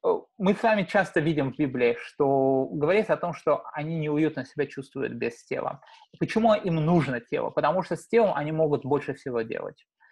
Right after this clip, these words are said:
Ведь эти существа, они не были созданы для Земли. Они, они имеют другую природу, и они не были созданы для этой планеты и для жизни на этой планете.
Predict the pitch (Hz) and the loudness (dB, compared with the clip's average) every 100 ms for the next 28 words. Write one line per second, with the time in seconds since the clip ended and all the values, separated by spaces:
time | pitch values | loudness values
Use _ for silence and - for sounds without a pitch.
0 | _ _ _ _ 165 175 247 233 214 - | _ _ _ _ -2 2 0 0 -2 -6
1 | - 285 220 185 208 202 170 147 143 160 | -2 0 2 0 0 2 2 0 0 0
2 | 147 147 139 127 135 131 143 131 113 - | 0 -2 -6 -4 -2 -2 -2 -4 -4 -6
3 | - - 151 262 320 - _ _ _ _ | -10 -8 -6 -4 -6 -12 _ _ _ _
4 | _ - 185 269 240 - - 180 226 165 | _ -4 -2 2 0 -2 -8 -2 0 2
5 | 143 147 220 165 135 120 117 123 160 _ | 0 0 -2 -2 -4 0 0 0 -6 _
6 | _ _ _ 160 185 226 254 202 175 233 | _ _ _ 0 2 2 4 2 2 0
7 | 233 180 147 123 147 - 175 175 151 156 | 0 2 0 2 0 0 -2 -2 -4 -4
8 | 151 208 175 147 139 135 151 147 135 127 | -2 -2 0 0 0 0 -4 -4 -6 -6
9 | 127 135 - 160 - - | -6 -8 -8 -8 -10 -16